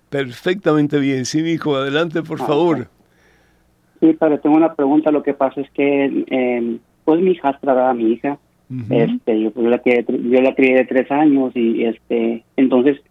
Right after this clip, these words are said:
Speaker 2: durante la adolescencia y todo, pues, me estaba dando cuenta de que la niña como que le gustaba el mismo sexo y
Speaker 1: Mm,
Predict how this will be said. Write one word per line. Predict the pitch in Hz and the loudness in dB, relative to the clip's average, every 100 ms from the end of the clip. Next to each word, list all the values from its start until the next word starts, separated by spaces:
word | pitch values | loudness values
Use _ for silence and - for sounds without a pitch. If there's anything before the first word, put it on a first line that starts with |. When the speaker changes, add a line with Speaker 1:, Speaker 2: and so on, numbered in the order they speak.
| _ _ _ - | _ _ _ 0
Speaker 2:
durante | 139 139 131 135 | 2 4 4 4
la | |
adolescencia | 131 131 127 143 147 - | 4 2 2 2 2 0
y | |
todo, | - 147 143 | 0 0 2
pues, | 135 | 0
me | 127 | 0
estaba | 127 131 | 2 2
dando | 131 135 | 2 0
cuenta | 135 131 135 | -2 -2 -2
de | 139 | -4
que | - 123 123 | -2 0 0
la | 120 | 0
niña | 120 117 123 | 0 -2 -2
como | 131 123 117 | -2 -4 -2
que | 120 | -2
le | 120 | 0
gustaba | 117 113 123 | -2 -2 -2
el | 120 | 0
mismo | 117 110 | 0 0
sexo | 104 131 - 139 135 | 0 -2 -2 -2 0
y | 123 | -2
Speaker 1:
Mm, | 113 120 104 | -2 -4 -8